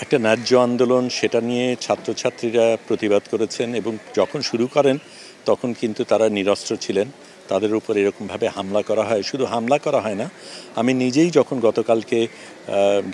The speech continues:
ঢাকা মেডিকেল কলেজের ওদিকে গেলাম, তারপরে আসার পথে দেখি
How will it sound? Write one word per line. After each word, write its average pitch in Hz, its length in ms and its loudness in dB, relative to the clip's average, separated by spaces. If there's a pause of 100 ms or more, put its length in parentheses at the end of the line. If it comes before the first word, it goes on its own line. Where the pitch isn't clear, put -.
ঢাকা 107 180 -2
মেডিকেল 107 340 -2
কলেজের 104 420 -2
ওদিকে 107 300 -4
গেলাম, 104 500 0
তারপরে 95 480 -2 (500)
আসার 101 420 0
পথে 107 240 0
দেখি 104 420 -2